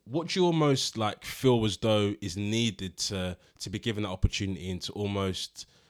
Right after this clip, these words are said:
'cause obviously, like, the manager's seen something in you for you to, to have that opportunity. And even yourself, Alex, um, I even saw that, that you mentioned in the previous interview that, that, like, had Poch coming a, a, like, a year earlier before you left, that you potentially would have, uh, would have stayed.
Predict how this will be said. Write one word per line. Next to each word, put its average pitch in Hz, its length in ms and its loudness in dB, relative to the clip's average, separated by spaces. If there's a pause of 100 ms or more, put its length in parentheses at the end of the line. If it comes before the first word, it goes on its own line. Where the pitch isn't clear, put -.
(160)
'cause 127 120 -2
obviously, 127 280 0
like, 107 140 -2
the 110 60 -6
manager's 120 420 -4
seen 123 260 -8
something 101 440 -10
in 117 120 -10
you 101 120 -12
for 101 140 -16
you 101 240 -12
to, 95 260 -12
to - 140 -16
have 117 160 -10
that - 80 -14
opportunity. 95 600 -12
And 95 80 -6
even 117 240 0
yourself, 117 480 4
Alex, 90 460 -2 (340)
um, 95 320 0
I 110 160 4
even 101 220 -2
saw 107 320 2
that, 98 260 -4 (140)
that 95 80 -10
you 101 100 -8
mentioned 107 360 -4
in 95 40 -4
the 95 60 -4
previous 98 340 -4
interview 92 500 -8
that, 92 240 -8 (400)
that, 98 100 -8
like, 95 180 -6
had 107 300 2
Poch - 480 4 (180)
coming 104 320 -2
a, 104 180 -2
a, 98 200 -10
like, 95 200 -10
a 104 60 -2
year 104 280 0
earlier 107 280 6
before 101 360 -4
you 95 180 -4
left, 95 300 -4
that 95 140 -6 (360)
you 101 100 -8
potentially 104 500 -2
would 98 180 0
have, 92 260 -4
uh, 90 260 -4
would 95 140 -6
have 90 80 -10
stayed. 98 440 -4